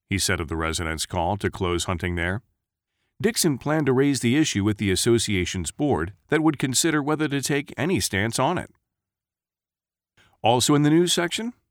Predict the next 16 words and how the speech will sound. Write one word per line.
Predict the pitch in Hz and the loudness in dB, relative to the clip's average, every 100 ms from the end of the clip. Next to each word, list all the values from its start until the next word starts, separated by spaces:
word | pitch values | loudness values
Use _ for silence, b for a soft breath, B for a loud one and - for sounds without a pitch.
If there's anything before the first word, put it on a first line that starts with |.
| _ _ _ | _ _ _
a | 127 | 0
nation | 165 254 - 95 175 _ | 2 -2 -2 -2 -2 _
of | 180 | -4
neighbors. | 220 233 - 53 - - _ _ _ _ 139 | -2 -2 -4 -10 -12 -16 _ _ _ _ 2
Welcoming | 190 180 139 120 | 2 4 2 4
Week | 120 | 4
events | 110 107 147 - - | 2 2 0 -2 -2
includes | 104 101 107 98 85 | -2 0 0 0 0
events | 92 101 104 - | 0 0 0 0
aimed | 101 101 98 | 0 0 0
at | 76 | -4
fostering | - 147 107 - 95 92 | -2 0 0 0 -2 -2
inclusion | 80 - 123 120 101 98 | -4 -4 0 0 2 0
among | 87 87 - | 0 -2 0
immigrants, | 110 110 180 - - | 0 0 -2 -4 -2
refugees, | 101 95 98 82 101 101 101 | -2 -2 -4 0 0 0 -2